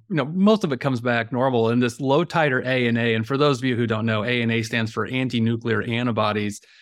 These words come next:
This is a screening test we used, uh, for autoimmune disease.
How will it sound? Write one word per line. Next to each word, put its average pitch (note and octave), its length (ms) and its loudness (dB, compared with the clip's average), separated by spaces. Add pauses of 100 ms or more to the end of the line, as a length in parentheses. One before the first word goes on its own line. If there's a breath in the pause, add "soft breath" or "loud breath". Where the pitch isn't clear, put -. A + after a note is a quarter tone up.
(180 soft breath)
This C3+ 180 0
is B2+ 140 -2
a A#2 40 -2
screening B2+ 440 0
test A#2 260 -2
we A#2+ 140 -2
used, A2+ 500 -2
uh, A2+ 120 -6
for A2+ 180 -4
autoimmune A2+ 560 2
disease. A2+ 560 -2